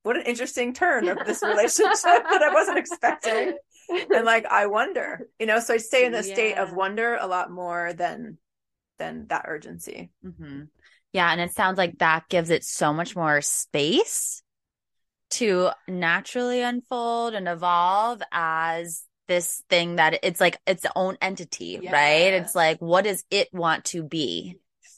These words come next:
Speaker 3: And maybe it wants to end, maybe if it wants to move forward, maybe it wants to shift, and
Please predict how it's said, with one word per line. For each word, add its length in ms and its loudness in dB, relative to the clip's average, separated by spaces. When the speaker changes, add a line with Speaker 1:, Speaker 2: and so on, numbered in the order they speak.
Speaker 3:
And 420 4
maybe 300 2
it 100 4
wants 240 0
to 180 -4
end, 420 4
maybe 260 -2
if 100 -10
it 80 -4
wants 240 -2
to 60 -6
move 240 -6
forward, 420 6
maybe 220 -2
it 60 2
wants 220 0
to 100 -4
shift, 680 4
and 560 2